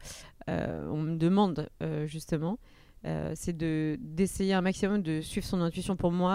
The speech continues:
euh, si on suit son intuition, on, on a quand même peu de chances de se tromper. Je pense qu'on se trompe justement si on pense que c'est une intuition alors que ça ne l'est pas.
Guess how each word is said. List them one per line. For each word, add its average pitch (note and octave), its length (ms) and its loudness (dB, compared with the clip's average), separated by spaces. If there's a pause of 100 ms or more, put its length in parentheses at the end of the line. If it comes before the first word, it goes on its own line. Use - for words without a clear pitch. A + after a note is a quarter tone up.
(140)
euh, D#3 200 0
si F3 220 -6
on E3 180 -4
suit G3 200 -6
son F#3 160 0
intuition, F3 520 -2
on, D#3 280 -4 (420)
on E3+ 100 0
a E3+ 80 4
quand F#3+ 120 0
même E3+ 140 0
peu - 140 -4
de - 60 -4
chances F3+ 240 -6
de E3 80 -6
se D#3+ 80 -10
tromper. D#3 380 -6 (680)
Je - 120 -8
pense A3+ 200 4
qu'on C#4+ 140 4
se - 60 -6
trompe A3+ 180 2
justement F#3 300 0
si - 120 -2
on D#3+ 80 2
pense B3+ 300 4
que G3+ 80 0
c'est E3+ 260 -4
une F3+ 80 -4
intuition E3 420 -4
alors G#3 200 0
que G3 80 -4
ça F#3 160 -2
ne F#3 100 0
l'est F#3+ 80 2
pas. F3+ 200 0